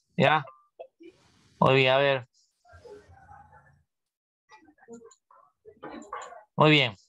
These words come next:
ya está, ¿sí? Muy bien, comenzamos, ¿ya? La clase. Muy bien, ¿ya? Los alumnos que no han prendido su cámara ya hablarán con la Miss Charo, ¿sí?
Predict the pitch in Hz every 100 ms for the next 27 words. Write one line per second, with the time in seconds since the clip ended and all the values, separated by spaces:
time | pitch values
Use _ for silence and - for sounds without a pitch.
0 | 131 143 156 139 101 _ _ - 151 170
1 | - - _ _ 127 135 127 101 - -
2 | 120 135 160 131 95 98 - 131 143 123
3 | 113 110 - 127 98 - - - - -
4 | _ _ _ _ _ - - - _ _
5 | _ _ _ - 120 120 107 104 - _
6 | _ _ _ 180 123 135 131 - _ _
7 | _ _ _ - 120 139 147 180 175 139
8 | - 135 135 156 - - 135 143 156 143
9 | 123 147 139 139 139 139 131 123 120 123
10 | 123 117 107 104 120 - 120 98 82 -
11 | 156 156